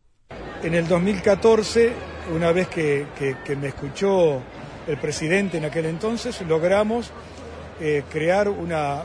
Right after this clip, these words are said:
una misión que fue a a Líbano para, para poder, este, rescatar a las,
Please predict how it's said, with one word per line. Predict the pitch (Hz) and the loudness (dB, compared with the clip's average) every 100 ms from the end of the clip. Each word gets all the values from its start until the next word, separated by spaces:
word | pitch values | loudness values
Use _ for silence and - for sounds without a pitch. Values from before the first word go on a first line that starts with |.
| - | -8
una | 170 165 | -6 -4
misión | 156 160 - 208 214 240 277 - - - - - - | -4 -6 -6 0 0 0 -6 -10 -18 -18 -18 -14 -10
que | |
fue | 139 - 160 156 | -10 -4 -2 -2
a | 143 131 123 - - - - - - - - | -2 -4 -8 -12 -18 -18 -18 -18 -16 -16 -10
a | 143 135 131 127 127 123 123 120 120 120 - - | -8 -6 -4 -4 -6 -6 -8 -10 -10 -12 -12 -6
Líbano | 147 214 220 170 156 170 233 - - - - - - - | 2 4 6 4 2 0 -2 -8 -16 -16 -16 -16 -16 -2
para, | 151 143 139 135 135 147 - - | 0 2 2 0 -2 -6 -8 -2
para | 147 147 | 0 0
poder, | 156 151 180 190 180 185 - - - - 160 | 0 4 6 4 2 -4 -14 -18 -20 -14 -8
este, | 135 - - 135 131 131 131 | -8 -8 -8 -6 -6 -8 -8
rescatar | 143 - 143 180 185 202 190 - | -8 -4 -4 0 0 0 -4 -8
a | 151 | -10
las, | 139 | -10